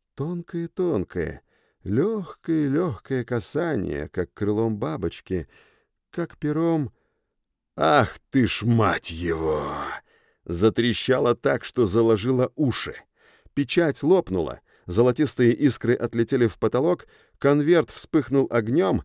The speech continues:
поднялся в воздух и... «Взорвался нахрен!» Взрывной волной меня и Рин снесло на пол вместе со стульями, как и всех, кто находился в радиусе нескольких метров от нас. Чан с хлопьями грохнулся на пол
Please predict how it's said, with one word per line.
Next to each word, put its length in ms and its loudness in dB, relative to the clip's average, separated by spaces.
поднялся 580 0
в 60 2
воздух 580 4
и... 300 4
«Взорвался 1200 2
нахрен!» 800 0
Взрывной 400 0
волной 380 2
меня 300 0
и 140 0
Рин 180 0
снесло 440 -2
на 180 2
пол 140 0
вместе 480 -2
со 140 -4
стульями, 600 0
как 220 -4
и 40 -2
всех, 380 0
кто 180 -4
находился 540 0
в 60 -2
радиусе 400 0
нескольких 480 -4
метров 360 -8
от 120 -14
нас. 320 -16
Чан 300 2
с 60 -4
хлопьями 460 2
грохнулся 680 0
на 180 0
пол 220 0